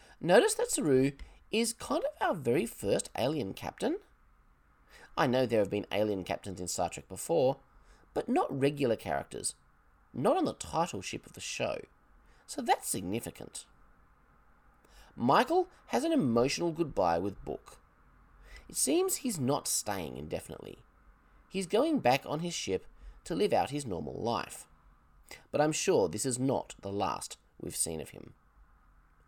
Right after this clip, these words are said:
We end with a heartwarming scene of several crew members down on Earth. They find a tree at Starfleet Academy, a tree that still exists from their century.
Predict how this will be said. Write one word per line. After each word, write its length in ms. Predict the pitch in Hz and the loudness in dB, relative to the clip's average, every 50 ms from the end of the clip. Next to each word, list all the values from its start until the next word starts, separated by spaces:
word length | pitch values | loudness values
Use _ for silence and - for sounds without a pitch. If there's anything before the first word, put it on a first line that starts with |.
| _ - - - - - - - | _ -20 -20 -20 -20 -20 -6 -2
We 160 | - 156 - | 0 0 4
end 300 | - 202 247 302 359 302 | 6 6 6 6 4 2
with 140 | 240 233 220 | 2 2 2
a 40 | 202 | 2
heartwarming 600 | 156 120 117 123 147 - - 160 156 160 160 160 | 2 6 6 8 8 6 4 2 0 0 0 0
scene 340 | - - 95 95 95 95 80 | 0 0 0 0 0 0 -2
of 120 | 73 90 | -2 0
several 320 | - - 147 160 190 226 226 | 0 2 2 2 2 0 0
crew 200 | - - 123 104 | -2 -2 -2 -2
members 380 | 95 92 90 90 98 95 - - - - - _ - - | 0 -2 0 0 0 -2 -2 -4 -12 -20 -20 _ -20 -4
down 340 | - 117 120 123 131 139 120 | 0 2 4 4 4 2 0
on 200 | - - 123 120 | 0 -2 -2 -2
Earth. 360 | 92 69 - - - - - - - - - - - - - - - - - - | -2 -4 -6 -8 -12 -16 -20 -20 -20 -20 -20 -20 -20 -20 -20 -20 -20 -20 -8 -4
They 120 | 131 131 | -4 -4
find 340 | 135 - 185 196 226 269 277 - | -2 0 0 2 2 0 0 -2
a 80 | - | -6
tree 600 | - - - - - - 349 320 - - 80 - - - | -6 -6 -6 -6 -4 -2 0 0 0 -2 -4 -6 -8 -8
at 100 | 90 - | -8 -4
Starfleet 400 | - - 139 139 - - 123 113 | -2 0 0 0 0 -4 -6 -6
Academy, 600 | - - - 87 - - - 52 50 - - - _ _ _ _ _ _ _ _ _ _ - - - - | -6 -6 -6 -6 -6 -6 -10 -12 -14 -16 -18 -20 _ _ _ _ _ _ _ _ _ _ -20 -20 -16 -12
a 40 | - | -12
tree 300 | - - - 180 202 214 | -10 -4 -2 -2 0 0
that 140 | 208 - - | 0 -2 -4
still 280 | - - - - 180 | -6 -8 -4 -2 -2
exists 680 | 143 107 101 - - 202 190 175 - - - - - - _ _ _ | -2 -2 -2 -4 -2 -2 -2 -2 -2 -4 -4 -6 -6 -6 _ _ _
from 280 | _ - - 104 101 92 | _ -8 -6 -6 -4 -2
their 220 | - 127 156 175 | 0 2 2 2
century. 600 | 170 - - 71 - - - - 50 - - - | 0 -2 -4 -4 -8 -10 -10 -10 -10 -12 -14 -18